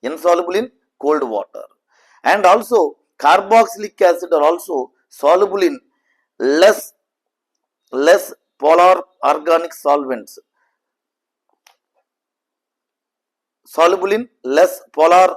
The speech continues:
organic solvents, polar organic solvents like benzene, ether, alcohol, chloroform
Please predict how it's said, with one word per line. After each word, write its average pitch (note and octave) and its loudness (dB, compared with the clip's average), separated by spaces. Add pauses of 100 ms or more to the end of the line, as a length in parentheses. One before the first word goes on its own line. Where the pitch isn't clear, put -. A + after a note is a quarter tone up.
organic D#3 -2
solvents, C#3+ -4 (720)
polar F3 2 (120)
organic E3 -2
solvents D3 -4 (120)
like C3+ -2 (420)
benzene, D3 -6 (120)
ether, C#3 -2 (200)
alcohol, C#3 -2
chloroform C3+ -4